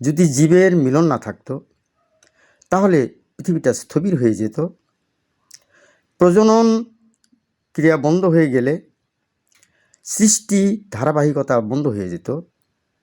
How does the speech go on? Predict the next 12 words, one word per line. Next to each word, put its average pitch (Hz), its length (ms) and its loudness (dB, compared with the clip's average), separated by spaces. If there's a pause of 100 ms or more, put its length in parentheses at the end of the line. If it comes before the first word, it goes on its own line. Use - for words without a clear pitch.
(760)
এবং 175 340 2 (120)
এই 156 140 0
পৃথিবী 147 540 -2 (800)
একটা - 160 -4
বিরান 147 340 0
ভূমিতে 127 300 -6
পরিণত 131 340 -8
হয়ে 95 220 -12
যেত। 82 220 -18 (1600)
কাজেই 180 460 0 (1120)
এই 143 120 2
যৌনতার 208 560 2